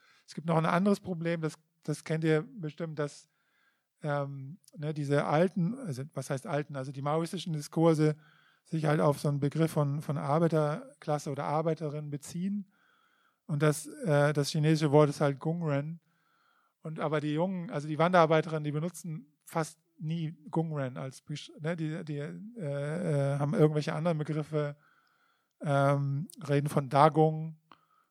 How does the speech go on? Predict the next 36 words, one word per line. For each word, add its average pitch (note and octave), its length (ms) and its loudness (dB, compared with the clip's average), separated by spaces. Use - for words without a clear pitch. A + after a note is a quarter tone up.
und C#3 160 -10
solchen D3+ 280 2
Sachen. D3+ 320 2
Also D3+ 200 2
selbst E3 240 6
in F3+ 60 -4
der D#3+ 80 2
Begrifflichkeit D#3 800 -2
unterscheidet D3+ 480 0
sich - 180 -12
das D3 180 -8
dann D3 160 -6
von, D3 400 -8
von D#3 200 -10
diesen C#3+ 220 -8
maoistischen C#3 560 -6
Diskursen. C#3 640 -4
Äh, C#3 160 2
da D3 100 6
gibt's D3+ 140 0
auch D#3+ 100 2
ein D3+ 100 -6
paar D3 140 0
interessante D3 460 -8
Aufsätze, C#3+ 480 -6
also C#3 180 -2
zur C#3+ 340 -2
Veränderung D#3+ 520 -2
der D3 80 0
Sprache D3+ 460 0
im C3 160 -12
Prinzip C#3 440 -14
oder C#3 220 -8
wie C#3 200 -12
die E3+ 340 -6
Ko-, D#3 220 -6